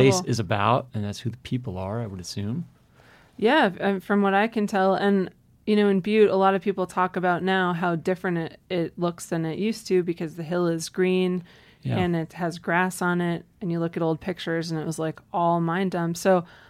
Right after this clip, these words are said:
Speaker 1: I appreciate that a lot of change has happened, but I'm very aware that when I'm looking at a grassy area, it's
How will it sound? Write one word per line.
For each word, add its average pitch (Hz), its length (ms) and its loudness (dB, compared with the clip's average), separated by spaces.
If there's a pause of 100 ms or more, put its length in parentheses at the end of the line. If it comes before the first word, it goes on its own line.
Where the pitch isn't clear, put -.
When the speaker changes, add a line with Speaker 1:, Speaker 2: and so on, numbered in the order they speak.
(540)
Speaker 1:
I 220 120 4
appreciate 214 520 2
that 190 120 2
a 175 40 2
lot 180 200 2
of 165 100 -4
change 226 320 -2
has 180 100 -2
happened, 175 400 -2
but 175 80 0
I'm 196 240 4
very 180 460 2 (260)
aware 165 720 0
that 165 420 -2
when 180 160 0
I'm 170 200 0
looking 170 380 -2
at 165 260 -4 (120)
a 180 60 -2
grassy 175 520 -2
area, 175 380 2
it's 190 280 -2